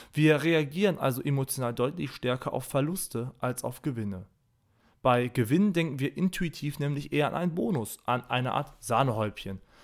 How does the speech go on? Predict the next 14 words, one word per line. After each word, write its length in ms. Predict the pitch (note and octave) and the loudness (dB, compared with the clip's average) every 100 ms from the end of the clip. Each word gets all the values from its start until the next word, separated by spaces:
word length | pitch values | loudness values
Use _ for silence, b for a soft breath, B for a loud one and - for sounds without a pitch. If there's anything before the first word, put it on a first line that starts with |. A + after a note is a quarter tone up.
| b | b
Beim 180 | A#2 A#2 | 0 0
Verlust 580 | - G2+ G#2 C3+ - - _ - | 0 0 0 -4 -6 -12 _ 0
eher 220 | C3+ C#3+ | 2 2
an 80 | C#3+ | 2
den 140 | C3+ | 0
Raub 300 | A#2+ A#2 A#2 | 0 0 0
einer 240 | A#2+ B2+ | -4 -4
Existenzbedingung. 1040 | B2+ - D3 - F3+ F#3 - G2+ G2 F#2 G2+ _ _ _ _ _ _ _ _ - - C#3+ | -8 -8 -6 -4 -4 -4 -8 -8 -8 -10 -12 _ _ _ _ _ _ _ _ -14 -10 -6
Dieses 260 | D#3 D#3 | -4 0
Verhalten 420 | - A2+ A2 - | 4 4 4 -2
ist 180 | B2+ - | -6 -2
evolutionär 680 | D3+ D3 D3+ D3+ D#3 D3 F3 | 0 2 0 0 0 2 0
zu 160 | - A2+ | -2 -6
erklären. 440 | G2+ - G#2 F#2 | -6 -6 -8 -8